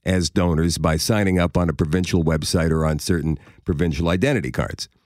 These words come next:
Fletcher's plan would create an opt-out system. So we would be presumed to be organ donors unless we register our desire to not.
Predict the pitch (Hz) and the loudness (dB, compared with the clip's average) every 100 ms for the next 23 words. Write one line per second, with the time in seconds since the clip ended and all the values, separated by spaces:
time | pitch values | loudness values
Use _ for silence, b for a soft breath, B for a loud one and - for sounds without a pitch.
0 | _ - 120 156 - 123 - - 80 87 | _ -2 0 2 0 -2 -2 -2 2 2
1 | 95 85 110 104 98 95 - 98 95 - | 0 0 2 2 2 -2 -2 0 0 0
2 | 107 104 - - 117 131 - - 92 69 | 0 0 -2 -2 0 0 -2 -2 -2 -2
3 | - 64 - B B B _ - 90 87 | -4 -8 -8 B B B _ 0 2 0
4 | 87 117 117 101 135 117 104 92 80 92 | 2 2 2 2 0 0 0 0 0 2
5 | 87 - 98 87 113 165 110 92 131 131 | 0 0 0 2 2 2 0 0 0 -4
6 | _ _ 107 90 95 95 95 90 85 82 | _ _ 0 2 2 2 2 2 2 2
7 | 80 101 104 98 95 98 - - - 101 | 2 2 2 2 2 2 -2 -6 -8 -2
8 | 98 92 92 85 82 98 90 85 - 92 | 2 2 2 0 0 2 2 2 0 -2
9 | 90 90 95 85 85 - 107 113 76 - | 2 2 2 2 0 2 2 2 0 -8